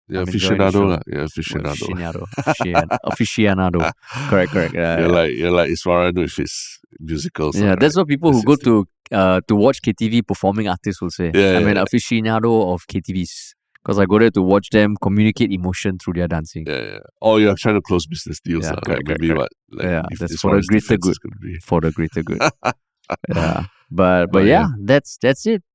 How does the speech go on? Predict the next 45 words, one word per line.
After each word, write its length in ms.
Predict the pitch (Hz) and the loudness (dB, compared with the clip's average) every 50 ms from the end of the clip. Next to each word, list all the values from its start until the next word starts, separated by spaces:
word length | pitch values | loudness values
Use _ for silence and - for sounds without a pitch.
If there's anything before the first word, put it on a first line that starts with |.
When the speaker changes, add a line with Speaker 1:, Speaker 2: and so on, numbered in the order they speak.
| _ _ - | _ _ 0
Speaker 2:
Thanks 280 | 139 156 175 165 151 | 2 2 2 2 2
everybody 380 | 147 143 139 135 123 147 151 151 | 2 2 2 4 4 4 4 4
for 160 | 139 127 120 | 4 4 4
listening 420 | 123 127 - - 151 147 151 151 | 4 2 0 -2 -2 -2 -2 -2
and 120 | 156 120 107 | -2 0 0
watching. 440 | 98 104 - - 139 143 165 175 - _ | 0 0 0 -4 -6 -6 -6 -8 -8 _
Speaker 1:
Yeah, 220 | 98 107 107 90 | 0 0 0 0
it's 120 | 78 76 - | -2 -2 -2
been 140 | 92 90 | 0 2
an 60 | 92 90 | 2 0
exciting 380 | 82 - - 87 - 110 101 | 2 0 -2 0 0 0 0
week, 180 | 87 87 - - - | 0 -2 -4 -6 -10
eh? 60 | 107 _ _ _ | -10 _ _ _
Speaker 2:
Exciting 380 | - - - - 95 - - 92 | -16 -10 -4 -4 -4 -2 -2 -2
Speaker 1:
Yeah, 40 | 95 | 0
Speaker 2:
week. 120 | 95 98 | 0 -2
It's 80 | 101 - | 0 2
Speaker 1:
yeah. 40 | 120 | 2
Speaker 2:
gonna 120 | 131 123 | 2 4
be 140 | 113 120 110 | 4 4 4
an 40 | 98 | 4
exciting 380 | 90 - - 95 92 101 98 | 0 0 -2 -2 -2 -2 -4
few 120 | - 101 90 | -2 -4 -2
months, 300 | 90 87 85 82 80 - | -2 -2 -4 -4 -6 -8
eh? 80 | 82 87 _ _ _ _ _ _ - | -10 -10 _ _ _ _ _ _ -8
Uh, 260 | - 92 85 80 80 80 | -6 -4 -2 -2 2 2
Speaker 1:
I 40 | 123 | 4
don't 100 | 135 170 | 4 6
know 60 | 202 202 | 4 4
about 160 | 147 123 113 | 4 4 4
that. 200 | 117 120 92 71 - | 4 4 2 0 -2
Like, 240 | - - 98 95 80 - - - | 0 0 0 0 0 -4 -8 -12
f-, 180 | 73 92 - - | -12 -8 -2 -2
I 80 | 95 | -2
feel 240 | 110 - - 185 175 | 0 4 6 6 6
like 140 | 135 101 90 | 6 6 4
it's 80 | 92 92 | 2 2
gonna 140 | 101 117 113 | 4 4 4
be 60 | 101 | 6
one 180 | 98 101 101 95 | 6 6 4 4
of 60 | 90 | 4
those, 200 | 92 90 87 - | 2 2 2 2
like, 180 | 87 73 69 90 | 0 0 2 2
Speaker 2:
Oh, 500 | 90 90 92 92 92 92 92 92 92 90 | 0 0 0 0 0 -2 -2 -2 0 0
Speaker 1:
up, 120 | 98 104 | 0 0